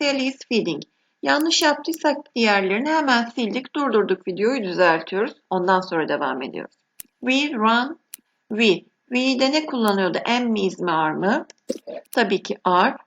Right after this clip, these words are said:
We are running. Burada ses ikizlemesi var. Double consonant. I, I'da ne geliyordu? Am. I am taking. Drop letter E. E'yi düşürdük. He. He'de ne vardı?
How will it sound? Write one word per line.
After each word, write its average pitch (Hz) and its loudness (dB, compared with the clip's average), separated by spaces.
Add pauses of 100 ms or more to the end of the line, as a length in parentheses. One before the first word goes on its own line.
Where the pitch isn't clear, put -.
We 226 4
are 226 4
running. 196 0
Burada 202 0
ses 226 -4
ikizlemesi 165 -6
var. 135 -4 (100)
Double 190 4
consonant. 160 -8 (800)
I, 208 6 (320)
I'da 196 2
ne 233 2
geliyordu? 180 0 (100)
Am. 170 -2 (340)
I 196 4
am 196 0
taking. 170 -6 (280)
Drop 233 4 (100)
letter 196 0
E. 175 2 (400)
E'yi 208 2
düşürdük. 180 -2 (400)
He. 208 2 (220)
He'de 247 0
ne 254 2
vardı? 220 4